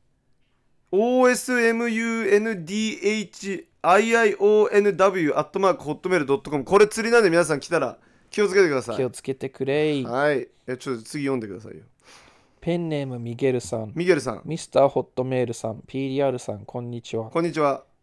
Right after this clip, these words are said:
Speaker 2: 前回の質問採用ありがとうございます。
Speaker 1: うん、とんでもございません。
Speaker 2: 今回も地獄から聞かせていただいてます。暑いかな、今も。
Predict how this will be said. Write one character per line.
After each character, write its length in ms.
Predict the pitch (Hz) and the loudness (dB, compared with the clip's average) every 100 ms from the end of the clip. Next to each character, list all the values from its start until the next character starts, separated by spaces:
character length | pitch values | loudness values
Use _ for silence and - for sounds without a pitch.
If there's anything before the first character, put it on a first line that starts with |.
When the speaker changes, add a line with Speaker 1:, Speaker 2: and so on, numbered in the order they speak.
| - | -20
Speaker 2:
前 300 | 127 156 226 | -6 -2 -2
回 240 | 240 175 123 | 2 4 4
の 160 | 113 | -2
質 300 | 110 - - | -12 -16 -10
問 180 | 120 117 | -8 -8
採 300 | 107 120 113 | -6 -6 -4
用 180 | 110 - - | -6 -8 0
あ 160 | 131 | 2
り 120 | 175 | 2
が 160 | 185 226 | 2 0
と 160 | - 127 | 0 -2
う 80 | |
ご 140 | 110 117 | -2 -6
ざ 140 | 117 | -8
い 100 | 117 | -10
ま 220 | 113 107 | -10 -12
す。 80 | 123 | -12
Speaker 1:
う 20 | |
ん、 40 | 120 | -6
と 100 | 131 | -4
ん 20 | |
で 60 | 127 | -4
も 80 | 120 | -6
ご 60 | |
ざ 40 | 117 | -8
い 40 | |
ま 40 | 117 | -4
せ 40 | |
ん。 40 | 135 | -2
Speaker 2:
今 120 | 226 | 0
回 200 | 147 123 | 0 0
も 160 | 120 | -2
地 120 | 117 131 | -8 -2
獄 280 | 165 - | -2 -2
か 100 | - | 0
ら 100 | 135 | 0
聞 160 | - - | 0 -6
か 140 | - | -6
せ 140 | 135 - | -6 -4
て 80 | 131 | -6
い 80 | |
た 100 | 120 | -4
だ 100 | 120 | -4
い 60 | 120 | -4
て 140 | - | -6
ま 100 | 117 | -10
す。 140 | - - | -12 -8
暑 320 | 131 - - | -8 -6 -6
い 80 | 170 | -6
か 140 | 120 | -6
な、 160 | 110 113 | -10 -12
今 180 | 107 98 | -14 -16
も。 200 | 98 | -16